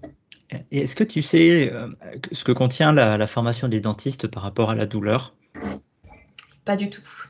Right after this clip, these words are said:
Speaker 2: L'impression que j'en avais, c'était que clairement la douleur, elle n'était pas nécessaire, qu'on savait que ça allait être inconfortable sur plein de plans et que quand on parlait d'hypnose sans antalgique, pour tout le monde, c'était évident qu'on n'allait pas faire l'économie d'antalgique, en fait, qu'on n'allait pas faire l'économie d'anesthésie,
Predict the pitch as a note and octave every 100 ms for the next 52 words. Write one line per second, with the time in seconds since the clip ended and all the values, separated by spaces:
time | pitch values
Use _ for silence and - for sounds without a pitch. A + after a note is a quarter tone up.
0 | _ - - - - - A3 G#3+ A3+ C#4+
1 | C4+ A3+ F#3+ G3 A3+ A#3+ A3 G#3 G3+ -
2 | - G3 G3 G#3+ F#3 F#3 G3 A3 G3 F3
3 | F#3+ G3+ G#3 G#3 G#3 G3+ - G3+ G#3 G#3
4 | - F3 - F#3+ A3+ - G#3+ G3 F#3 -
5 | F3+ G3 - G3 - G3+ G#3+ G#3+ G#3 -
6 | - G#3 G#3+ G#3 A3+ G3+ G#3+ G#3+ G#3 -
7 | F#3 F3 - - - F#3 F#3+ F#3 F#3+ G3+
8 | F#3+ G3 G3+ A3 G#3+ F3+ - - - A3+
9 | G#3 F#3 F#3 F3 F#3 A3+ A#3+ G3 F#3 G3+
10 | - G3+ G#3+ A3+ G3+ - F3 F3+ F#3 G#3+
11 | A3+ A3 F#3+ E3+ D#3+ D#3+ G#3 G#3 F#3+ F3
12 | E3+ F#3+ F#3 G3 F#3 F#3 G3+ F#3+ A#3+ G3+
13 | F#3 F3+ E3 F#3 F3 E3 E3 G3 G3+ F#3+
14 | F#3 - F#3 F#3 G#3 F3 E3+ - G3 F#3
15 | A3 B3+